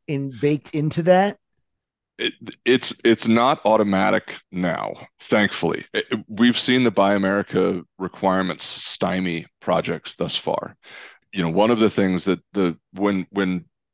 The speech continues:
Speaker 2: you know, Buy America w-, it came out and really took force in the Obama administration, there were Buy America waivers.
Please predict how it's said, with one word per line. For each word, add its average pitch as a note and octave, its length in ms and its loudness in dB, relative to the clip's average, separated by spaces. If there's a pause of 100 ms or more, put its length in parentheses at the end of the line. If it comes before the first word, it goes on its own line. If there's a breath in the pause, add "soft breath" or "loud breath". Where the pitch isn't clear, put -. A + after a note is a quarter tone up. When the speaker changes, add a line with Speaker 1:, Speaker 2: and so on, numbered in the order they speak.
(220)
Speaker 2:
you G2+ 80 -4
know, E2+ 60 -2
Buy A2 220 2
America A#2 320 2
w-, F#2 260 -2
it - 60 -10 (320)
came A2 260 0
out G2 280 2 (560)
and F2+ 540 -4 (640)
really G#2+ 760 4 (160)
took - 240 -6
force G#2+ 460 0
in F2+ 80 0
the F#2 120 0
Obama F#2 320 0
administration, F2+ 840 -6 (720 loud breath)
there A#2+ 160 4
were A#2+ 80 6
Buy A#2+ 240 2
America A2 380 0
waivers. G#2 560 2